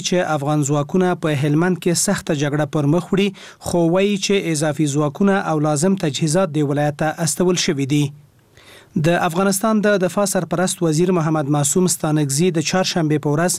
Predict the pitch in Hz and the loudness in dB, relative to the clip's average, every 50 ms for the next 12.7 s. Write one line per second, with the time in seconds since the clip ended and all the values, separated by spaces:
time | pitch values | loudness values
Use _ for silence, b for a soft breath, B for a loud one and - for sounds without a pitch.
0 | B B B B B B _ - 165 165 170 170 170 185 185 185 214 214 - - | B B B B B B _ -2 0 0 0 0 0 -2 0 0 0 -2 0 0
1 | 208 202 185 170 - - 165 160 170 185 196 196 190 190 - 190 190 185 185 175 | 0 0 0 0 0 0 0 0 2 2 2 2 0 0 0 0 0 0 0 0
2 | 170 151 151 147 143 185 190 185 - 196 185 180 175 180 175 160 151 147 147 139 | 0 0 0 0 0 0 0 0 0 0 0 0 0 0 0 2 2 0 0 0
3 | 180 185 - - 175 143 151 156 165 156 - 147 139 - 151 147 151 147 - - | -2 -2 -2 -4 -4 -2 0 0 0 0 -2 -4 -4 -2 -2 0 0 0 -2 -2
4 | - 151 147 170 190 190 196 202 190 196 B B B B B - 156 170 180 190 | 0 0 2 2 2 2 2 0 0 -2 B B B B B -2 0 0 2 2
5 | 208 220 220 185 214 214 185 160 170 160 151 156 185 196 196 190 170 156 160 135 | 2 0 0 0 0 0 0 0 0 0 0 0 0 0 2 2 0 0 0 -2
6 | - - 156 151 170 185 202 196 170 160 156 151 143 156 156 151 151 147 143 170 | -2 -2 0 2 2 2 0 0 0 -2 -2 0 0 -2 -2 0 0 0 0 0
7 | 156 147 - - 202 196 202 196 196 - 202 196 190 190 - - - _ - - | -2 -2 0 0 2 2 2 2 0 0 0 0 0 -2 -8 -16 -20 _ -6 -2
8 | 160 170 170 175 185 214 214 - - - 208 202 202 196 185 170 156 151 139 - | 0 0 2 2 2 0 0 -2 -2 -2 0 0 2 2 0 0 0 -2 -2 -2
9 | 165 156 175 196 202 196 170 160 - 160 151 151 143 - 156 151 156 143 - 160 | -2 0 0 2 2 0 -2 -2 -2 -2 -2 -2 -2 -2 -2 0 0 0 -2 -2
10 | 143 147 143 135 190 202 208 196 B B B B - 180 180 202 220 220 185 170 | -2 -2 0 0 0 0 0 -2 B B B B 0 2 2 4 4 2 2 0
11 | 196 180 151 180 180 185 190 196 190 175 156 160 185 - 151 - - 165 160 151 | 0 0 2 2 2 2 2 2 2 2 2 2 2 0 0 0 -2 0 0 0
12 | 131 156 196 202 - 170 151 143 147 143 160 165 170 175 | 0 0 0 0 0 0 -2 0 0 0 2 2 2 2